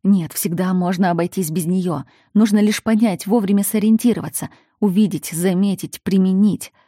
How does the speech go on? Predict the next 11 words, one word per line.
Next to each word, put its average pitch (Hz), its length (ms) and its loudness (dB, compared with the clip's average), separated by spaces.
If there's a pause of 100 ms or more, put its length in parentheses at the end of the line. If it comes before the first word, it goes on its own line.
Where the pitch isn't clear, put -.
(220)
Простую 220 440 0
лиану, 170 520 -2
оставленную 165 680 -2
кем-то 165 300 -4
веревку 165 560 -4 (120)
или 214 180 4
артефакт, - 800 -6
таящийся 185 600 -4
в 175 60 -4
моей 170 260 -2
сумке. 151 500 -8